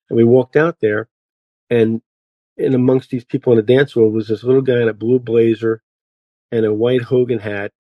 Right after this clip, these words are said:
and, and a shirt and tie. And, and, and Eddie Merrens was not a very big man,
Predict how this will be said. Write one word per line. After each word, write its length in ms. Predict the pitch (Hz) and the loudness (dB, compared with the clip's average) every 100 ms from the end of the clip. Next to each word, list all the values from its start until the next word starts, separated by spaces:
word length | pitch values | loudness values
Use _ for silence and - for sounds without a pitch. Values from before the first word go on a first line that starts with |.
| _ - | _ -4
and, 220 | 110 107 | -4 -2
and 140 | 117 | -2
a 40 | 101 | -2
shirt 300 | - 123 120 | 2 2 0
and 100 | 117 | -4
tie. 460 | 120 117 101 101 - _ _ _ _ _ _ _ _ - 139 - | -2 0 -2 -6 -10 _ _ _ _ _ _ _ _ -10 -8 0
And, 160 | 135 | 2
and, 180 | 143 135 | 4 4
and 340 | 139 139 127 - | 4 4 2 0
Eddie 200 | 143 139 | 2 4
Merrens 300 | 131 131 113 | 4 0 -2
was 100 | 113 | -4
not 140 | 120 | -4
a 40 | 117 | -2
very 220 | 117 113 | -2 -2
big 160 | 113 110 | -4 -4
man, 260 | 127 113 | -2 -4